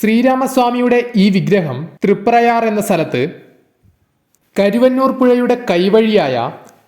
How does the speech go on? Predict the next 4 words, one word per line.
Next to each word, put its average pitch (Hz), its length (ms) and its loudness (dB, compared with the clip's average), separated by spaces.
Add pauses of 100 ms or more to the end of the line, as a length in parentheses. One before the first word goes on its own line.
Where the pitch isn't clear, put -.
തീവ്ര 240 320 4
നദിയുടെ 254 520 0
തീരത്ത് 185 600 0 (260)
പ്രതിഷ്ഠിക്കുകയുണ്ടായി. 202 1040 0